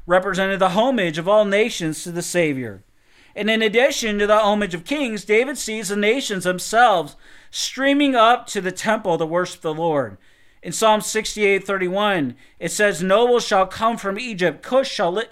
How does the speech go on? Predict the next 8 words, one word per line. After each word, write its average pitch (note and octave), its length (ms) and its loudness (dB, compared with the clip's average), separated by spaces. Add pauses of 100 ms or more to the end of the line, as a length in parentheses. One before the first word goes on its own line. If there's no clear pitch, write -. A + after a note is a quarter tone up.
(240)
hasten A#3 460 -2
to E3+ 100 -2
stretch A3+ 380 -2
out G#3 220 4
her F3+ 120 2
hand F3 320 -4
to D#3 40 -6
God." C3 480 -4